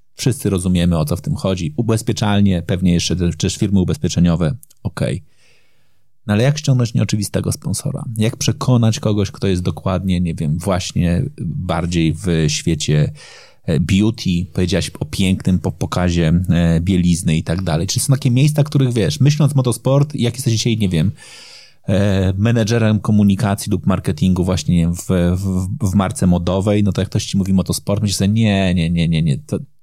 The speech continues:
to, to nie moi klienci”. Co zrobić, żeby ludzie zrozumieli, że tam są właśnie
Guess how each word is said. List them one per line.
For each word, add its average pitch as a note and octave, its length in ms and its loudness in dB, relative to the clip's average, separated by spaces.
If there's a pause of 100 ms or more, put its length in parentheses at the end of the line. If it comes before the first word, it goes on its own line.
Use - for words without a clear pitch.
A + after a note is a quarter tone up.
(260)
to, A#2+ 100 -2
to C#3 180 0
nie C3+ 140 4
moi G2 240 2
klienci”. D#2+ 520 0 (440)
Co C3 280 0
zrobić, G2+ 360 0
żeby F#2 200 0
ludzie F2 200 0
zrozumieli, F#2 640 2
że A2 140 2
tam A2+ 340 -2
są G#2 240 0
właśnie F#2+ 320 -2